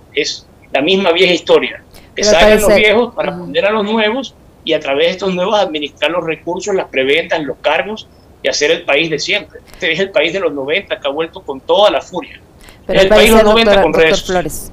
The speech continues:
Speaker 2: al, al parecer, doctor Flores, esa estrategia va a continuar porque hay denuncias de quienes aspiraban a participar o a ser, convertirse en jueces de la Corte Constitucional, de que el gobierno se quiere tomar lo,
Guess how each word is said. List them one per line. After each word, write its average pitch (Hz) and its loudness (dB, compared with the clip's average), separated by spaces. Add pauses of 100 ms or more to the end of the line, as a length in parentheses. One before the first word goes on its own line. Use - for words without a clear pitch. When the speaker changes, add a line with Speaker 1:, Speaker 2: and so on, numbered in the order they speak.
Speaker 2:
al, 170 -2
al 170 0
parecer, 180 0
doctor 202 -4
Flores, 196 -2
esa 190 -4
estrategia 180 -2
va 170 -2
a 170 -2
continuar 180 -2
porque 170 -4
hay 175 -2
denuncias 185 -2 (1300)
de 175 -2
quienes 190 -4
aspiraban 190 2
a 170 -6
participar 185 -2
o 165 -4
a 151 -4
ser, - -6
convertirse 165 -6
en 160 -8
jueces 180 -4
de 160 -4
la 147 -6
Corte 165 -8
Constitucional, 165 -8
de 170 -2
que 170 -4
el 170 -4
gobierno 170 -2
se 175 -8
quiere 170 -6
tomar 160 -6 (200)
lo, 139 -10